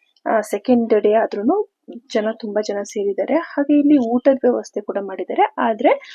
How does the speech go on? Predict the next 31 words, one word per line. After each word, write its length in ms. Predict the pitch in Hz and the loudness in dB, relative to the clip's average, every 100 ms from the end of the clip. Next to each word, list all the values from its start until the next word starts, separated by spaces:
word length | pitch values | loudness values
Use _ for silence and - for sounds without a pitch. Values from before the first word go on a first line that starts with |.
| - - | -20 -2
ಆ 200 | 247 240 | 2 4
ಊಟಕ್ಕೆ 640 | 240 269 269 247 - 285 | 6 4 4 2 0 4
ನಾವು 180 | 285 226 | 4 4
ಪೇ 240 | 233 220 214 | 2 2 2
ಮಾಡ್ಬೇಕು. 720 | 208 196 190 - 277 370 - 233 | 0 -2 -4 0 2 2 2 2
ಆ, 40 | 220 | 2
ಪೋರ್ಕ್ 500 | - 247 269 - 247 | 2 6 6 4 -2
ಮತ್ತೆ 220 | 214 294 | 0 -2
ಕಡುಬಿದೆ. 560 | 262 196 196 208 - | -2 -4 0 2 2
ಪೋರ್ಕ್, 600 | 277 247 247 247 269 254 240 | 0 4 4 4 0 0 0
ಕಡುಬಿಗೆ, 420 | 233 214 220 311 339 233 | -2 0 -2 0 0 0
ಆ, 280 | - 208 208 | 0 0 0
ನೂರು 200 | 208 240 | 2 2
ರೂಪಾಯಿ 280 | 233 175 180 | 2 2 2
ಒಂದ್ 160 | 370 | 0
ಪ್ಲೇಟಿಗೆ. 380 | - 359 - 285 | -4 -4 -2 -2
ಹಾಗೆ, 560 | 349 - 247 247 381 - - - - | -2 -2 -2 0 -2 -2 -16 -18 -2
ಆ, 160 | 220 226 | 4 4
ವೆಜ್ 460 | 226 254 - 294 269 | 6 2 6 6 6
ಇದಕ್ಕೂ 420 | 247 247 - 247 | 2 -4 -2 0
ಕೂಡ 180 | 247 330 | 2 4
ನೂರು 180 | 269 220 | 4 2
ರೂಪಾಯಿ. 460 | 202 - 240 523 _ - _ - - | -2 -2 0 0 _ -20 _ -4 2
ಆ, 120 | 269 | 4
ಬಿರಿಯಾನಿ 400 | 240 269 320 311 | 4 8 8 8
ಕೂಡ 180 | 302 226 | 6 2
ಮಾಡ್ಸಿದ್ದಾರೆ, 500 | 220 196 - - 277 | 2 -4 -6 -4 -2
ಬಿರಿಯಾನಿಗೆ 460 | 294 - 240 226 254 | -2 0 0 0 0
ಒನ್ 240 | 233 196 208 | 0 -2 -4
ಫಿಫ್ಟಿ 300 | 202 - 196 | -6 -6 -10
ಪ್ಲೇಟ್ಗೆ. 520 | - 185 185 - | -2 -2 -2 -2